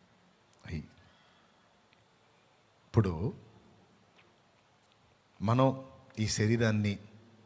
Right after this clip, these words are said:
ఈ నేత్రాశని, శరీరాశని, జీవోపడంబాన్ని, లోకాశల్ని గెలిచి, కళ్ళని, నోటిని, చేతల్ని, నడతల్ని స్వాధీనపరుచుకుని, వీటిని బలహీనపరిచే శత్రువు శోధనను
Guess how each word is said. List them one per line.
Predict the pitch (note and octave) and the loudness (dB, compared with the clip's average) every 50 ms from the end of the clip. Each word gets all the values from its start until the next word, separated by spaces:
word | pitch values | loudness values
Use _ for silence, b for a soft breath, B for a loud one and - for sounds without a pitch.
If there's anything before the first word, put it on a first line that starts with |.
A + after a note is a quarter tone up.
| - - - | -16 -10 -8
ఈ | G2 | -6
నేత్రాశని, | G2 G2 G#2 G#2+ G#2+ - G#2+ G2+ G2 F#2+ - G2 F#2+ F#2+ F#2+ F#2+ | -2 0 0 -2 -2 -2 -4 -6 -6 -6 -6 -4 -4 -4 -4 -6
శరీరాశని, | F#2+ - G#2+ G2 G2 A2 G2+ G2+ F#2+ F#2 - - F#2+ F#2 F#2 F2+ F2 | -6 -6 -4 -2 -2 -2 -2 -2 -4 -6 -6 -8 -6 -6 -6 -6 -6
జీవోపడంబాన్ని, | F2 F#2 G#2 G#2 G2+ G2+ G2 G2+ F2+ F#2 F2+ F2+ F2 F#2 F2+ F2+ F2 F#2 F2+ | -6 -4 -2 0 0 -2 -2 -4 -6 -6 -6 -6 -6 -6 -4 -4 -4 -4 -4
లోకాశల్ని | F2+ F#2+ G#2 A2 G#2+ G#2+ - G2 F#2+ - - G2 F#2 F2+ F2 F2 F2 E2+ E2 F2 | -2 0 0 0 0 -2 -4 -8 -8 -8 -8 -8 -8 -8 -8 -8 -8 -6 -4 -2
గెలిచి, | F#2+ F#2+ G2 G2+ G2 - - - A2+ - - - B B B B B B B B B B B B B - | 2 2 2 2 2 0 -4 -4 -6 -6 -10 -20 B B B B B B B B B B B B B 0
కళ్ళని, | A2 G#2+ A2 G#2+ G#2 G2 G2 G2 F#2 F#2 | 2 2 4 2 2 0 0 -2 -2 -2
నోటిని, | F#2 G2 G#2+ A2+ A2+ A2 - G#2 G2 F#2+ F#2+ F#2 | -2 0 2 2 2 2 0 -4 -4 -2 -2 -4
చేతల్ని, | F2+ - G#2+ A2+ A2+ A2 - G#2+ G2 F#2+ F#2 F2+ | -4 -2 -2 -2 -2 -2 -2 -2 -2 -2 -2 -2
నడతల్ని | F2+ F2+ G2 G#2 G#2+ A2 - G#2+ G2 F#2+ F#2 F#2 F2+ | 0 0 0 0 -2 -2 -2 -2 -2 -2 -2 -2 -4
స్వాధీనపరుచుకుని, | F2+ - F#2+ F#2 G2+ G2+ A2+ A2 G#2+ - G2+ F#2 - - - - - F2 F#2+ F#2+ F#2 - - B B B B B B B B B B B B B _ - | -4 -2 0 0 0 0 0 -2 -2 -4 -4 -6 -6 -8 -10 -8 -6 -4 -2 -4 -4 -6 -12 B B B B B B B B B B B B B _ 0
వీటిని | G#2+ A2 A#2 A2+ A#2 A2 G#2+ | 2 4 4 4 2 0 0
బలహీనపరిచే | F#2 F#2+ G2+ G#2+ G2+ A#2 B2+ C3+ B2+ A#2 A#2 A2 G#2+ - G2+ | 2 2 2 2 2 0 0 0 0 0 -2 -2 -2 -2 -2
శత్రువు | F#2 - - - A2+ A2 - B2+ A#2+ A2+ | -2 0 0 0 -2 -2 2 4 4 4
శోధనను | A2 - - G#2+ G#2 G#2 G#2 G#2 G2 F#2+ F#2 F2+ | 4 2 0 -2 0 0 0 0 0 -2 -2 -4